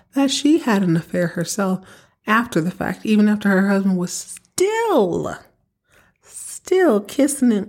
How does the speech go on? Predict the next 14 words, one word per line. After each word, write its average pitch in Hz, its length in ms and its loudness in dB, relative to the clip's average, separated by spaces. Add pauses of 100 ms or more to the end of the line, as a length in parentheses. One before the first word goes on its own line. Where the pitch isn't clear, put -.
mm, 269 400 0
mm, - 0 -
mm, 269 560 0
mm, 254 240 0
mm 254 400 2 (380)
with 214 160 -4
Crystal. 196 680 0 (460)
She's, 277 500 -2
you 254 140 4
know, 233 160 4
she 240 200 2
had 247 260 0
to 208 60 2
confess 196 640 0